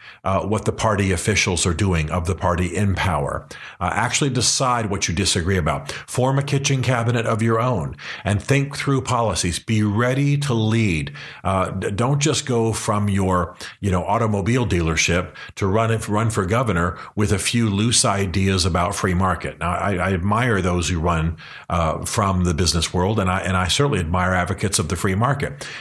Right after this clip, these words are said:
But, but that's not going to be enough when you actually get an office.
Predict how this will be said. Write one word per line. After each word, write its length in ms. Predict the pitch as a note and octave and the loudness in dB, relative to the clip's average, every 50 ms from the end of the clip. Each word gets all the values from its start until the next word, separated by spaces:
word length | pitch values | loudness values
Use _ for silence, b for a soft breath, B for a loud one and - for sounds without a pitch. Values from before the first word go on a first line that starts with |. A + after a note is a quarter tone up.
| B B | B B
But, 240 | - G#2+ - - A2 | -2 -2 -2 -2 -4
but 180 | G#2 G#2+ - - | -4 -4 -2 0
that's 320 | B2 C3+ D3 C#3+ - - | 0 0 0 0 0 0
not 220 | C3 B2+ C3 A#2 | 0 0 0 0
going 220 | G#2+ A2 A#2 A#2 A2 | 0 0 0 2 2
to 60 | A2 | 2
be 120 | G#2+ G#2+ | 2 2
enough 320 | G#2 G#2+ B2 C#3 D3+ C#3+ C#3 | 2 2 2 2 0 0 0
when 120 | A2 G#2 | 0 0
you 120 | G#2 G#2 G2+ | 2 2 2
actually 340 | G#2 G2+ G2 - - G2 | 2 0 0 -2 -2 0
get 140 | F2+ F#2 F2 | 0 0 0
an 100 | D#2+ F#2 | 2 2
office. 460 | G#2+ A#2+ A#2+ - - - - - - | 0 0 0 -2 -2 -2 -2 -4 -4